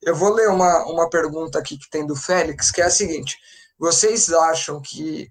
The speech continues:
a volta seria muito mais difícil?" Acho que vale, vale comentar como seria a volta. Ele chegou lá na quarta estaca.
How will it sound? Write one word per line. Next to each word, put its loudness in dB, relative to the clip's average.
a 2
volta -4
seria 0
muito -4
mais -4
difícil?" -4
Acho -2
que -2
vale, 2
vale 0
comentar 0
como -6
seria 2
a 0
volta. -4
Ele -8
chegou 2
lá 4
na 0
quarta 0
estaca. -2